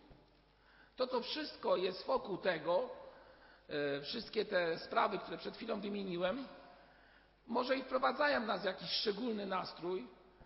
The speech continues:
powodują jakiś tak zwany romantyzm duszy, ale w rzeczywistości są tylko czymś dodatkowym. Albo może inaczej powiem, powinny być czymś dodatkowym.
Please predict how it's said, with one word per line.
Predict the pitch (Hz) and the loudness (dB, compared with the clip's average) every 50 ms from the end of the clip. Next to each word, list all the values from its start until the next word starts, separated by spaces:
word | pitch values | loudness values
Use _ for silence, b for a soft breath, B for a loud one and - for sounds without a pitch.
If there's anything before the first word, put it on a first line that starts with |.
| B B B B B B | B B B B B B
powodują | - 190 190 202 196 220 254 240 226 | -2 2 4 4 2 4 0 0 2
jakiś | 220 220 196 - 202 180 - - - - - - B B B B B - | 0 0 -2 -2 -6 -6 -4 -4 -6 -6 -8 -12 B B B B B -2
tak | 190 185 | 0 2
zwany | 160 214 233 233 226 214 | 4 4 4 6 6 6
romantyzm | 208 208 208 220 233 233 226 220 190 - 208 170 139 - 180 170 160 | 6 4 6 6 6 6 6 4 0 -2 -4 -4 -4 -6 -6 -6 -4
duszy, | 151 202 165 - - 196 220 269 285 - - - - B B B B B B B B B - | -4 -4 -2 0 4 4 4 4 2 -2 -10 -14 -16 B B B B B B B B B 0
ale | - 190 214 | 4 4 4
w | 220 | 2
rzeczywistości | 240 220 - 254 269 269 - - 294 294 - - 277 | 0 -4 -4 -4 -4 -4 -2 0 -2 -2 -2 -6 -4
są | - 302 254 | -2 -2 -2
tylko | 240 - 302 294 - - 269 262 262 262 262 - - - - - - B B B B B B B B B B B B B | -2 -4 -6 -8 0 4 4 4 6 4 0 -2 -8 -10 -12 -12 -16 B B B B B B B B B B B B B
czymś | - - - 262 220 - | -4 -2 -2 0 0 4
dodatkowym. | 254 262 262 269 262 - - - 254 240 185 131 143 127 - - - - - - - - - - - - - - - _ _ _ _ _ _ _ _ _ _ | 4 6 6 6 2 2 2 6 6 6 6 6 2 -2 -4 -8 -12 -14 -16 -18 -20 -20 -20 -20 -20 -20 -20 -20 -20 _ _ _ _ _ _ _ _ _ _
Albo | - 165 170 165 175 | 2 4 4 4 2
może | 175 180 170 180 196 | 0 0 0 0 -2
inaczej | 190 202 220 202 - 180 - | 0 0 -2 -2 -2 -4 -4
powiem, | - 131 120 127 127 - - | -6 -6 -6 -6 -8 -10 0
powinny | - - - 156 190 233 214 160 135 131 120 | 0 2 2 2 0 0 0 0 -2 -4 -6
być | 113 - - - - - | -8 -10 -12 -14 -16 -16
czymś | - 110 117 123 | -14 -14 -14 -14
dodatkowym. | - 123 - - 117 - - 110 110 104 - | -14 -16 -16 -16 -18 -18 -18 -18 -18 -18 -18